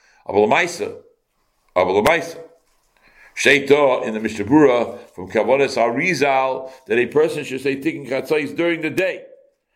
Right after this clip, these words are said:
V'yifke k'moi chatzi shor. Now, in the Sefer, many, we have many, many Sfarim nowadays, Baruch Hashem. In the Sefer, Dirsh,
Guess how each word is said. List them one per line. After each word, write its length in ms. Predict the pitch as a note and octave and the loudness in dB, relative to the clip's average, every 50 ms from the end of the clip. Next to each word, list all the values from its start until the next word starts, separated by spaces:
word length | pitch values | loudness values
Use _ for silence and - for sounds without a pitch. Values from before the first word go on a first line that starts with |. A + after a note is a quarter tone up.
| _ _ _ _ _ _ _ _ _ _ _ _ _ _ _ _ | _ _ _ _ _ _ _ _ _ _ _ _ _ _ _ _
V'yifke 720 | F#2 A2+ C#3 F3+ F#3 F#3 - - D#3+ D3+ D3 C#3+ - - - | -10 -4 -2 -2 -2 -2 -4 -4 -4 -4 -2 -4 -6 -8 -10
k'moi 420 | - C3 C3 D#3 D#3+ D#3 D3 C#3+ C#3 | -10 -8 -4 -4 -4 -4 -4 -6 -6
chatzi 460 | - C#3 B2+ B2+ - - - A2+ G#2 | -6 -6 -6 -6 -6 -8 -12 -12 -12
shor. 340 | - - F2+ E2 - - - | -12 -12 -10 -10 -10 -10 -8
Now, 340 | A2 C3+ B2+ G2+ E2+ - - - | -8 -6 -6 -6 -8 -12 -12 -10
in 280 | F#3 G#3+ A3 G#3 G3 | -8 -8 -8 -8 -8
the 100 | F3+ F3+ | -8 -8
Sefer, 540 | D#3 - - D#3 C#3+ C3+ - - - - - _ _ _ _ _ _ _ _ _ _ _ _ _ _ _ _ _ _ _ _ _ _ _ _ _ _ _ _ _ _ _ _ _ _ _ _ _ _ _ _ _ _ _ - | -8 -8 -6 -6 -6 -6 -8 -12 -18 -20 -20 _ _ _ _ _ _ _ _ _ _ _ _ _ _ _ _ _ _ _ _ _ _ _ _ _ _ _ _ _ _ _ _ _ _ _ _ _ _ _ _ _ _ _ -10
many, 200 | E2+ G2 G2+ F#2+ | -6 -4 -4 -2
we 80 | G2 G2 | -2 -4
have 140 | F2+ E2 | -4 -4
many, 280 | G2 A#2 C3+ C#3+ C#3+ C3+ | -4 -4 -2 -2 -2 -2
many 240 | A#2+ A#2 A#2 A2 G2 | -4 -6 -6 -6 -8
Sfarim 420 | - - - A#2+ A#2+ G#2+ F#2 E2 | -8 -6 -2 0 2 2 0 -2
nowadays, 420 | D#2 C#2+ - - - - - - _ - | -4 -10 -12 -14 -18 -20 -20 -20 _ -16
Baruch 200 | - F2+ - - | -14 -14 -14 -14
Hashem. 420 | - - - - - F#2 D#2 D#2 - _ - - - - - - - _ _ _ _ _ _ - - | -16 -18 -14 -10 -10 -10 -10 -12 -16 _ -20 -16 -14 -14 -14 -14 -18 _ _ _ _ _ _ -14 -4
In 140 | - A#2 A#2 | -2 0 0
the 80 | B2 A#2+ | 0 0
Sefer, 480 | - - C#3+ E3+ F#3 F#3 - C3 A2+ - - - - - - - - - D#2+ | 0 2 4 4 4 2 0 -2 -2 -2 -2 -4 -4 -6 -8 -14 -20 -18 -6
Dirsh, 460 | - C3 F3 G3+ F#3+ - - - | -2 0 2 2 0 -2 -6 -12